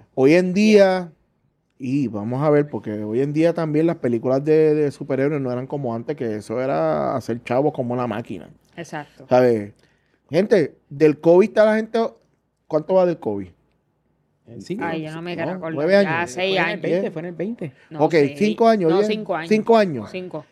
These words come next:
Speaker 1: Cinco años le ha tocado a la gente su-, eh, superar esta cuestión para
Speaker 2: Sí.
Speaker 1: regresar a los cines. Ahora es que la gente está regresando al cine.
Speaker 3: Eh, sí.
Speaker 1: ¿Sabe? Cine de que tú vas y ves tantas
Speaker 3: A ver,
Speaker 1: llenas.
Speaker 3: ba-, Backroom, eh, Backroom, Back-,
Speaker 1: Este,
Speaker 3: ¿dónde?
Speaker 1: sí, todas las, todas
Speaker 3: Ah,
Speaker 1: las
Speaker 3: pero
Speaker 1: películas.
Speaker 3: espérate un momento, pu-,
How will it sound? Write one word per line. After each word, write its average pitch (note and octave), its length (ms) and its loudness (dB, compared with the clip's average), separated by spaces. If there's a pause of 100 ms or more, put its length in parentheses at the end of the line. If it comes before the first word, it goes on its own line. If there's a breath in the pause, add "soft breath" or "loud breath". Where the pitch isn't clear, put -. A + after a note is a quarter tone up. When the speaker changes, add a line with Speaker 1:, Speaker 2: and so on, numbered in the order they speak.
(140)
Speaker 1:
Cinco G#3+ 440 4
años A#3+ 200 2
le A#3+ 60 4
ha A3+ 60 4
tocado A3+ 380 4
a A3 40 6
la G#3 120 2
gente G#3+ 280 -2
su-, F#3+ 240 -4
eh, E3+ 200 4
superar E3 460 2
esta G3+ 200 -4
cuestión A3 400 -2
para E3 160 -2
Speaker 2:
Sí. D3+ 60 -2
Speaker 1:
regresar C3 380 0
a F3 80 2
los G3 140 0
cines. F3 240 -2
Ahora C#4 280 6
es - 60 -6
que A#3 120 0
la F#3+ 80 4
gente G3 220 -2
está F3+ 140 -2
regresando F3+ 500 0
al E3+ 120 -4
cine. D3+ 400 -6 (540)
Speaker 3:
Eh, F#3 100 -4
sí. C3 320 -4 (100)
Speaker 1:
¿Sabe? F3+ 380 4
Cine A3+ 400 4
de C4+ 100 4
que G#3 120 2
tú G#3 180 2
vas B3 220 6
y D4 80 2
ves A#3 200 0
tantas B3 300 0
Speaker 3:
A D3+ 40 -10
ver, F3+ 280 4
Speaker 1:
llenas. F#3 200 2
Speaker 3:
ba-, F3 140 2 (160)
Backroom, A#3+ 340 -6
eh, C4 80 -6
Backroom, C4 600 -6
Back-, G3+ 120 0
Speaker 1:
Este, D3+ 260 4
Speaker 3:
¿dónde? D3 140 2
Speaker 1:
sí, G3 160 0
todas A3+ 200 4
las, A#3+ 220 4
todas A3 140 2
Speaker 3:
Ah, - 20 4
Speaker 1:
las - 100 2
Speaker 3:
pero A3+ 80 0
Speaker 1:
películas. A#3+ 240 -2
Speaker 3:
espérate A#3 260 -6
un G#4+ 60 0
momento, B3 300 0
pu-, D#3+ 300 -10